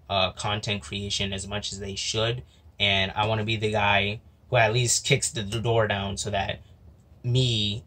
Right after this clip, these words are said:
like, somebody who wants to build their own studio, and other people who wanna build their own studio or, uh, just work on projects that they actually wanna work on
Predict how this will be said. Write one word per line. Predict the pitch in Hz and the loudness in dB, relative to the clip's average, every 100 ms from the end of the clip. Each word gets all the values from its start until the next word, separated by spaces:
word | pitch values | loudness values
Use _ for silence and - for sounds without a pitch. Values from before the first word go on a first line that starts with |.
| - - - - | -18 -20 -20 -8
like, | 107 | -4
somebody | - 120 113 | 0 0 0
who | 110 | -2
wants | 107 113 127 | 0 0 0
to | 113 | 0
build | 107 101 | 0 0
their | 98 | -2
own | 98 | -4
studio, | 98 - 101 98 98 98 - - - | -4 -6 -6 -8 -8 -10 -12 -20 -10
and | 98 | -2
other | 107 147 147 | 4 4 4
people | - 110 - 101 98 | 0 -4 -2 -2 -2
who | 107 | -4
wanna | 104 101 | -4 -2
build | 101 104 | -4 -4
their | 104 | -2
own | 101 98 | -4 -6
studio | - 117 110 107 107 107 | -6 -4 -2 2 4 4
or, | 107 104 104 101 101 101 101 - - _ - _ | 4 2 0 -2 -4 -4 -6 -10 -20 _ -20 _
uh, | - 104 101 | 2 2 2
just | 120 110 | 0 -2
work | 117 113 | 0 -2
on | 107 101 | -2 -2
projects | - 107 104 104 | 2 2 2 -4
that | - 95 | -4 -4
they | 104 104 | 2 4
actually | 101 - 107 | 4 2 -2
wanna | 98 95 | -4 -4
work | 110 110 107 | -2 -2 -2
on | 95 98 98 | -4 -6 -8